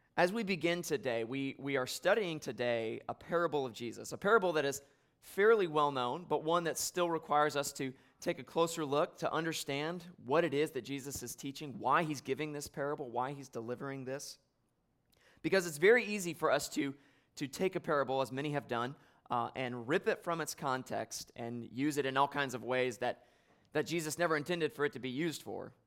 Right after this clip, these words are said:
right? Uh, parables can oftentimes be taken and misused because they've been ripped from their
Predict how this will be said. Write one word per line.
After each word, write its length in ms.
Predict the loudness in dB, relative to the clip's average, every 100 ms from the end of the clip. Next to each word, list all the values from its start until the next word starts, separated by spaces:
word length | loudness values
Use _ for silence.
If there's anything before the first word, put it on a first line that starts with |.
| -6
right? 280 | -2 -2 -4 _ _ _ _ _
Uh, 240 | -8 -6 -6
parables 540 | 0 4 4 4 0
can 140 | -4 -4 2
oftentimes 640 | 2 2 -6 -6 -6 -6
be 140 | -10
taken 360 | -6 -4 -4 -6
and 200 | -6 -2
misused 640 | -2 -2 -4 -4 -4 -8 _ _ _
because 220 | -8 -6
they've 160 | -4 -6
been 180 | -6 0
ripped 280 | 0 0 -8
from 180 | -6
their 360 | -2 -2 -2